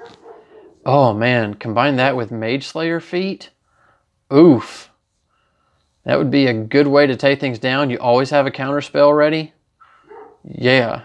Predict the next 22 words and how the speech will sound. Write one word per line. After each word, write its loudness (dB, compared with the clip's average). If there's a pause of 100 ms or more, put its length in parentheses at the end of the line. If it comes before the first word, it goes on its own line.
advantage -4
on -2
saves 0
against -4
magic. 0 (880)
Whoo! 10 (2250)
Mortal 6
Bulwark, 0
level 0
twenty. -4 (340)
Bonus -2
action, 0
this -6
lasts -2
for -6
a -4
minute. -6
True -2
Sight, -2 (460)
so -2 (380)
that's -8
good. 2